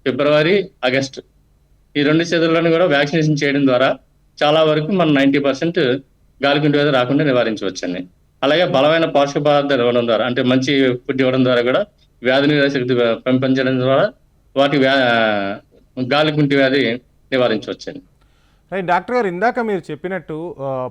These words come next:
Speaker 2: పశువులు అంటే ఎక్కువగా బయటే ఉంటాయి, బయట ఉన్నప్పుడు జీవాలకు, ఆ, మీరు చెప్పినట్టు బెడ్ వేయాలని చెప్పారు. So ఈ బెడ్‌ను ఎన్ని
Speaker 1: ఆ.
Speaker 2: రోజులకు ఒకసారి రైతన్నలు మార్చుకోవాల్సి ఉంటుంది?
Speaker 1: అంటే వాటికి దీన్ని బట్టి అండి. అంటే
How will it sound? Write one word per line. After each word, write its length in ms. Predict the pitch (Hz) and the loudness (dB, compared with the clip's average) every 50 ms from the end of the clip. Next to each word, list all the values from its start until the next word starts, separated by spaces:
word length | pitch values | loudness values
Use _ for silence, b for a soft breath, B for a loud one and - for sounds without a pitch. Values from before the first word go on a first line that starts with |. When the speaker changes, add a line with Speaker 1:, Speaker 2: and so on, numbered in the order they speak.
| - | -8
Speaker 2:
పశువులు 480 | 143 139 - 190 196 196 196 185 175 131 | -12 -10 -8 -8 -6 -6 -6 -6 -6 -6
అంటే 320 | 127 135 123 165 175 160 | -8 -8 -10 -10 -10 -10
ఎక్కువగా 540 | 139 - _ - 180 170 180 175 175 180 165 127 | -12 -12 _ -10 -10 -6 -4 -4 -2 -4 -4 -8
బయటే 400 | 120 123 127 135 147 151 180 180 | -10 -8 -8 -8 -6 -6 -8 -8
ఉంటాయి, 580 | 175 165 156 135 147 139 131 135 135 147 147 - | -8 -10 -12 -10 -10 -10 -8 -8 -10 -12 -14 -14
బయట 320 | 120 131 127 143 139 180 | -12 -10 -10 -10 -8 -10
ఉన్నప్పుడు 500 | 175 170 160 151 - 160 156 170 160 117 104 | -10 -10 -10 -12 -12 -10 -12 -12 -12 -12 -12
జీవాలకు, 800 | 123 143 151 156 156 156 151 143 - 156 156 160 160 135 - - | -10 -8 -6 -4 -4 -6 -6 -8 -10 -14 -14 -14 -14 -14 -16 -14
ఆ, 140 | 127 127 127 | -14 -14 -12
మీరు 180 | 120 127 123 113 | -12 -12 -14 -14
చెప్పినట్టు 380 | - 131 117 135 147 139 147 | -14 -16 -16 -14 -14 -14 -14
బెడ్ 340 | 139 107 98 127 135 135 165 | -14 -10 -10 -10 -8 -8 -6
వేయాలని 380 | 175 165 147 143 139 139 143 131 | -6 -4 -4 -4 -4 -6 -10 -12
చెప్పారు. 340 | 143 120 - - 92 85 - b b b b b b - | -16 -16 -16 -16 -18 -18 -18 b b b b b b -2
So 80 | 196 196 | -2 -2
ఈ 60 | 190 | 0
బెడ్‌ను 380 | 160 160 180 170 220 233 240 | -2 -4 -2 -2 -2 -2 0
ఎన్ని 220 | 233 202 180 - - | -2 -2 0 0 0
Speaker 1:
ఆ. 40 | - | 2
Speaker 2:
రోజులకు 340 | 220 220 202 214 202 202 | 0 0 -2 -4 -8 -8
ఒకసారి 360 | 196 180 - - 180 170 175 160 | -10 -12 -8 -8 -8 -6 -6 -6
రైతన్నలు 440 | 151 143 151 - 170 165 160 156 | -8 -8 -8 -10 -12 -10 -10 -12
మార్చుకోవాల్సి 680 | 147 139 131 131 - _ _ - 135 120 117 107 - 95 | -10 -10 -12 -12 -14 _ _ -12 -12 -12 -12 -14 -16 -20
ఉంటుంది? 360 | 82 85 - - - - _ _ _ _ _ _ _ _ _ _ _ _ _ _ _ _ _ _ _ _ _ _ _ _ _ _ _ _ _ _ _ _ _ _ _ _ - | -20 -20 -20 -20 -20 -20 _ _ _ _ _ _ _ _ _ _ _ _ _ _ _ _ _ _ _ _ _ _ _ _ _ _ _ _ _ _ _ _ _ _ _ _ -6
Speaker 1:
అంటే 180 | 151 170 180 208 196 185 175 170 | -4 0 2 2 2 2 2 2
వాటికి 720 | 170 160 165 175 175 170 180 185 175 180 196 190 185 180 | 2 2 2 2 0 0 -4 -2 0 2 2 2 2 2
దీన్ని 320 | 180 180 185 208 208 202 | 2 0 0 2 2 0
బట్టి 200 | 175 170 170 170 | 0 -2 0 0
అండి. 140 | 135 123 127 | 0 0 2
అంటే 520 | 131 127 131 147 139 135 131 135 143 139 | 2 2 2 2 2 2 2 2 2 0